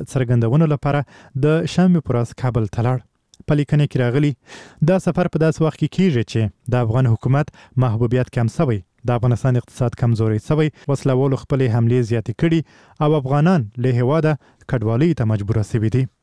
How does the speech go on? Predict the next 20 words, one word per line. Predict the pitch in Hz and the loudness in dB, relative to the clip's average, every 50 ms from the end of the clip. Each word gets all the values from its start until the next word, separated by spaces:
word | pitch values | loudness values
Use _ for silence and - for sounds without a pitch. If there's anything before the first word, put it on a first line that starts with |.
| _ _ _ - | _ _ _ -4
د | 123 131 135 | -2 0 0
امریکا | 127 117 113 - 131 127 127 | 0 0 -2 -2 -2 -2 0
د | 117 117 | 0 0
بهرنیو | 117 117 120 117 117 113 - - | 0 2 2 2 2 0 0 -2
چارو | 120 117 113 113 | -2 0 0 0
وزارت | 117 104 117 117 120 123 - 113 | 0 0 0 -2 -2 -2 -2 -2
ویاند | 113 113 120 123 113 107 113 | 0 0 0 0 0 0 0
ویلي | 120 139 156 156 147 - | 2 2 2 2 0 0
چې | - 151 147 - - - - - - - - - | 0 -2 -2 -2 -8 -20 -20 -20 -20 -12 -2 0
د | 170 175 165 175 | 0 2 2 2
بهرنیو | 175 180 185 185 190 190 - - | 2 2 2 4 2 2 2 0
چارو | 190 180 180 160 160 | 0 2 2 2 2
وزیر | 151 139 156 170 160 139 127 | 2 2 0 -2 -2 0 0
جان | 147 151 147 - - | 0 0 0 0 0
کیری | 156 151 156 147 131 | 0 0 2 2 0
له | 127 113 | 0 0
افغان | 110 131 143 147 131 | 0 0 0 0 0
حکومت | - 131 135 139 139 - - - 123 120 | 0 0 0 0 0 -2 -2 -2 0 0
او | 120 110 | 0 0
افغان | 107 123 139 139 156 156 | 0 0 0 0 0 0